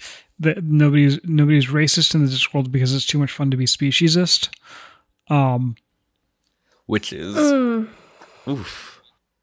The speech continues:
Speaker 2: I have, yeah, so, like, that's the other thing, is that was the only other mention of racism. I completely forgot about it till now. And that carries its own set of issues. Uh, the discussion of fantasy racism just being a kind of, uh, w-, whitewashed, for lack of a better word,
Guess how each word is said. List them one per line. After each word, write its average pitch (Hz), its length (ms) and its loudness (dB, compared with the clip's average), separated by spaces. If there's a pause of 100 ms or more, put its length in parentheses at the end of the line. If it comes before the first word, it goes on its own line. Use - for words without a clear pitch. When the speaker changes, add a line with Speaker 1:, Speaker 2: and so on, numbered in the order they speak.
(420)
Speaker 2:
I 113 120 0
have, 127 180 -2
yeah, 113 180 2
so, - 140 -8
like, 113 100 -2
that's 123 160 0
the 135 100 2
other 135 120 0
thing, 98 220 -6
is 95 80 -8
that 104 180 -2
was 107 120 -8
the 104 100 -4
only 104 260 -6
other 110 160 -2
mention 95 260 -8
of 85 80 -12
racism. 85 440 -10
I 82 100 -10 (200)
completely 78 200 -14
forgot 87 180 -6
about 82 120 -6
it - 80 -16
till - 120 -14
now. 80 160 -6 (280)
And 123 100 -2
that - 240 -4
carries 110 280 -4
its 98 200 -14
own 104 280 -2
set 95 160 -6
of 92 100 -8
issues. 82 360 -10
Uh, 78 280 -4 (300)
the 110 80 -2
discussion 117 440 0
of 104 120 0
fantasy 104 440 -4
racism 95 480 -2
just 92 220 -6
being 92 420 -4
a 87 340 -4
kind 92 280 -6
of, 85 260 -6 (580)
uh, 92 280 0 (360)
w-, - 280 -2 (100)
whitewashed, 98 540 0
for 104 60 -8
lack 92 140 -4
of 98 60 -12
a 92 40 -8
better 95 100 -6
word, 98 280 -4